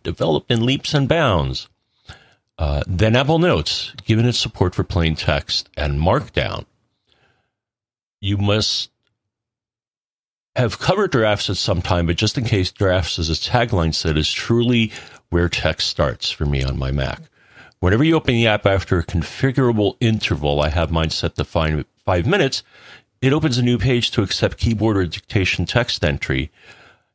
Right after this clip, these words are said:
You configure any actions you desire with the entered text, whether it's gonna be saved as a new note or appended to an existing one.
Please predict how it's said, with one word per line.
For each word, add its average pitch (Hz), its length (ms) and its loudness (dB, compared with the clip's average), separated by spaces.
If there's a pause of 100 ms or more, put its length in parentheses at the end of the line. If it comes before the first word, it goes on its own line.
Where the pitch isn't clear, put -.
You 92 160 0
configure 117 500 0
any 151 260 2
actions 123 480 0
you 107 100 2
desire 98 460 2
with 85 180 0
the 80 100 2
entered 80 300 0
text, - 360 -2
whether 92 200 2
it's 90 140 -4
gonna 87 180 0
be 82 120 0
saved 120 540 -2
as 101 360 -2
a 101 100 0
new 101 300 2
note 110 320 0
or 107 200 0
appended 113 540 0
to 104 120 0
an 101 80 2
existing 98 460 -2
one. 62 220 -2